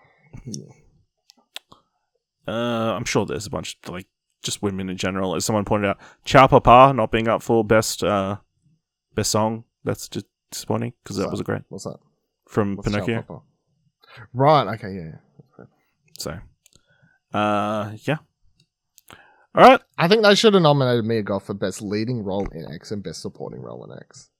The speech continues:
Speaker 1: and then they should have nominated her as well for best lead in Pearl.
Speaker 2: I think X probably came out before last year's.
Speaker 1: They should have just nominated for Pearl then.
Speaker 2: <laughs> Yeah.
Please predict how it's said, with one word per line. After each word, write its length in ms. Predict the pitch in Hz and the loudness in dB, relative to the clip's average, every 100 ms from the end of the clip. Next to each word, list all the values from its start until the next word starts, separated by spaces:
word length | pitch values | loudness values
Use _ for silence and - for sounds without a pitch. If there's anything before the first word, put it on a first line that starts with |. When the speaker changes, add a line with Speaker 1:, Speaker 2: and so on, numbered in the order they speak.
| _ _ _ _ - | _ _ _ _ -8
Speaker 1:
and 120 | 113 | -6
then 100 | 107 | -4
they 80 | 104 | -4
should 140 | 117 | -6
have 60 | 98 | -6
nominated 520 | 95 90 85 85 87 | -6 -8 -10 -10 -12
her 260 | 90 69 55 | -10 -10 -12
as 140 | - | -14
well 240 | 80 62 - | -14 -14 -14
for 120 | 73 | -16
best 460 | - 69 - - - | -14 -14 -16 -20 -14
lead 340 | 95 92 82 | -10 -8 -10
in 420 | 69 78 82 - - _ _ _ _ - | -14 -18 -18 -18 -20 _ _ _ _ -16
Pearl. 300 | 69 - _ _ _ _ _ _ _ _ _ - - _ _ _ _ _ _ _ _ _ - | -14 -14 _ _ _ _ _ _ _ _ _ -20 -20 _ _ _ _ _ _ _ _ _ -18
Speaker 2:
I 80 | - | -8
think 380 | 156 202 - - | -4 -4 -8 -14
X 220 | - 117 - | -10 -10 -8
probably 280 | 113 101 | -8 -8
came 160 | - 90 | -12 -10
out 160 | 90 - _ | -10 -12 _
before 480 | - - 85 113 110 | -20 -10 -4 -2 -2
last 340 | 92 - - | -4 -6 -8
year's. 380 | - - - - _ _ _ _ _ | -14 -14 -16 -18 _ _ _ _ _
Speaker 1:
They 140 | 110 107 | -4 -2
should 180 | 165 143 | 0 2
have 80 | |
just 140 | 139 110 | 0 -2
nominated 420 | 101 85 82 78 | -6 -8 -12 -14
for 100 | - | -16
Pearl 300 | - 78 78 | -14 -12 -12
then. 160 | 55 - - - - - - - 185 | -16 -20 -20 -20 -16 -6 -4 2 2
Speaker 2:
<laughs> 260 | 208 - 190 - - _ - _ _ - _ _ _ _ _ _ _ _ - _ _ _ _ _ - - - - - - _ _ 113 | 2 -2 -4 -10 -20 _ -20 _ _ -20 _ _ _ _ _ _ _ _ -20 _ _ _ _ _ -20 -18 -20 -20 -20 -20 _ _ -14
Yeah. 200 | - | -12